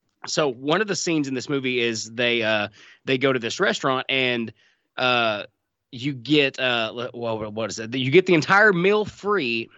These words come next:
if you can finish the old ninety-sixer. The old ninety-sixer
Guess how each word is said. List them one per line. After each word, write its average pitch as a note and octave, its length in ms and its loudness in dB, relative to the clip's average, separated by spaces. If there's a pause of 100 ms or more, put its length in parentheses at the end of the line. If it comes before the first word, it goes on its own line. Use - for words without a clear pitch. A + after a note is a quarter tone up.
if A#2+ 140 -10
you C#3+ 80 -2
can C3+ 160 -2
finish D#3+ 360 0
the A#2+ 180 -6
old E3 420 4
ninety-sixer. C3+ 880 -4 (400)
The C3+ 140 -4
old E3+ 260 6
ninety-sixer G#3 800 0